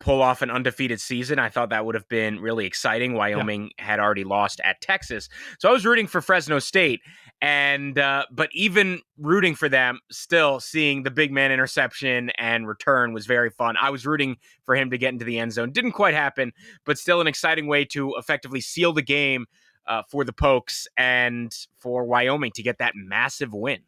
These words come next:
Speaker 2: Yeah. Um, because of the onside kick, because of the big man interception, I, I'm gonna go with a forty-eight here. Nothing spectacular, but a fun, good G five game. And I think we don't give enough credit for G five games being super entertaining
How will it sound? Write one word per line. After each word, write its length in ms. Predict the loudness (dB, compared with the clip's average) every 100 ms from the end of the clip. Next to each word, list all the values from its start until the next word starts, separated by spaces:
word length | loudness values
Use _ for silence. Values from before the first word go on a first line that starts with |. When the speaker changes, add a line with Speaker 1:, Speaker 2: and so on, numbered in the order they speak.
| -8
Speaker 2:
Yeah. 160 | -8 -8 _ -20 -20 -2
Um, 420 | 2 4 2 -4 -10 _
because 280 | -2 4 4
of 80 | 6
the 60 | 6
onside 460 | 4 4 2 2
kick, 220 | 0 0
because 240 | 0 2 4
of 60 |
the 60 | 4
big 200 | 4 2
man 220 | 2 2
interception, 640 | 0 0 -2 -4 -2 -2 -2
I, 200 | -6 -2
I'm 100 | 2
gonna 140 | 2
go 200 | 4 4
with 140 | 4 2
a 80 | -2
forty-eight 640 | -4 -4 -2 0 0 -2
here. 220 | -4 -2
Nothing 560 | 2 4 4 4 4 0 -10
spectacular, 880 | -12 0 0 2 0 0 2 2 2
but 420 | 2 4 4 2 0
a 100 | -2
fun, 560 | 0 2 4 4 2
good 320 | 4 4 4 0
G 220 | -4 -2
five 340 | 2 2 2
game. 200 | 0 0
And 100 | 0
I 80 | -2
think 300 | 0 -2 -4 -16 -20 -4
we 80 | 0
don't 160 | 0
give 200 | 2 0
enough 220 | 2 0 0
credit 300 | -2 -2 -2
for 100 | -4
G 180 | -4
five 340 | 0 2 2 0
games 420 | -2 -2 -2 -8
being 580 | -10 -4 0 0 -2 -4
super 480 | -6 -2 2 4 4
entertaining 600 | 4 2 0 -2 0 -2